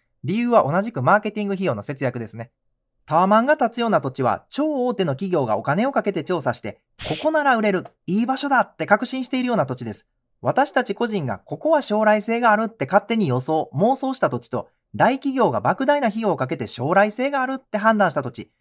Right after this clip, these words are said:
どちらが有望な可能性が高いですかってことですね。もちろん大手でも見誤ることもありますけどね。そもそもマイホームには二つの側面があります。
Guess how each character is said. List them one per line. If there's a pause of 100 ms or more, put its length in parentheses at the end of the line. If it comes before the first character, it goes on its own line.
(200)
ど
ち
ら
が
有
望
な
可
能
性
が
高
い
で
す
か
っ
て
こ
と
で
す
ね。 (260)
も
ち
ろ
ん
大
手
で
も
見
誤
る
こ
と
も
あ
り
ま
す
け
ど
ね。 (480)
そ
も
そ
も
マ
イ
ホ
ー
ム
に
は
二
つ
の
側
面
が
あ
り
ま
す。